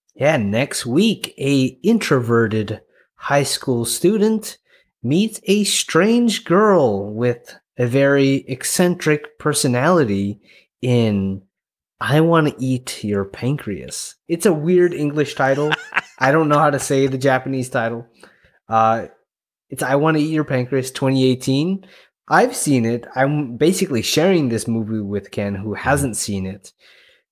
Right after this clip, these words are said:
Speaker 1: I didn't, you know, I'm trying to keep it as minimally, no spoilers at all.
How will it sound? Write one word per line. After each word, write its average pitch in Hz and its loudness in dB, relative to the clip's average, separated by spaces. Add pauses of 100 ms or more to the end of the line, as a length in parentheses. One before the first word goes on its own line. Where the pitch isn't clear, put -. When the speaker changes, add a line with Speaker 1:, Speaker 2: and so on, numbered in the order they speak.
(240)
Speaker 1:
I 131 2
didn't, 175 2 (140)
you 131 -4
know, 113 -2
I'm 123 -2
trying 151 -2
to - -10
keep 147 -4
it 135 0
as 107 -6 (340)
minimally, 135 0
no 143 4
spoilers 123 0 (140)
at 135 2
all. 110 0